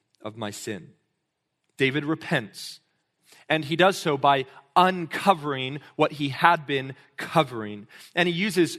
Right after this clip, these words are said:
three words to describe his repentance. The first is acknowledge.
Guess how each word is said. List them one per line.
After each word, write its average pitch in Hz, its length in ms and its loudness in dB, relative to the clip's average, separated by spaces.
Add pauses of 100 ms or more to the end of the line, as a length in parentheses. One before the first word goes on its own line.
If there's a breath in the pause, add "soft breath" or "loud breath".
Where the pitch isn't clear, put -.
three 202 480 -2
words 185 540 2
to - 100 -12
describe 170 640 0
his 151 160 -6
repentance. 156 540 -4
The 151 80 -10
first 165 420 0 (260 loud breath)
is 151 180 2
acknowledge. 147 880 -2